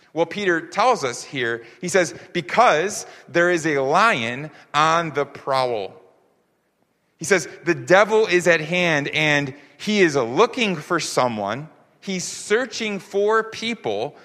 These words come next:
to destroy." It means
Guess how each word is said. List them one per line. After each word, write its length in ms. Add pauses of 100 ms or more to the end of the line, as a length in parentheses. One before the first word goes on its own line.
(240)
to 280
destroy." 720 (3500)
It 140
means 580